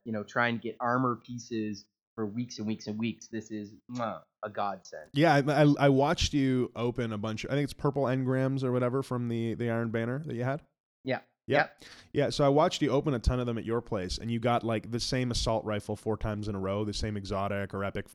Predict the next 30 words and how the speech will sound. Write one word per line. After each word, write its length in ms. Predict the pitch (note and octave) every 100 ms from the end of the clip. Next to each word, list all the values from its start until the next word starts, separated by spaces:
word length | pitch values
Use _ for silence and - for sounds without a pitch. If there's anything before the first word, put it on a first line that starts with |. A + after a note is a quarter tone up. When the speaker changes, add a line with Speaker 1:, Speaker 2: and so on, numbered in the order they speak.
| -
Speaker 2:
s-, 100 | -
assault 280 | G#2+ A2
ri-, 200 | G2+ C#3+
I 100 | D3+ D#3
was 100 | B2
just 160 | A#2+
like, 160 | A#2 G2+
"Wow." 220 | G#2+ G#2+
A-, 140 | B2 B2+
and, 80 | D3
like, 140 | A#2+
that 280 | A2+ E3 A3
moment, 320 | D#3+ E3+ F3
actually, 480 | B2+ C3+ - E3 E3+
I 60 |
think, 300 | C3 - D3 C3+
was 100 | A#2
when 140 | B2
I 40 |
was 140 | A#2 A2+
like, 240 | A2+ G2 - - - _ -
"Uh," 380 | D3+ D3 B2+ G#2
and 220 | B2 C3+ -
somewhere 340 | - D#3+ D#3+ D#3
in 60 |
the 60 | D3
back 240 | C3+ C3
of 60 | C3+
my 100 | B2+
mind, 480 | A#2+ A#2+ A2+ A2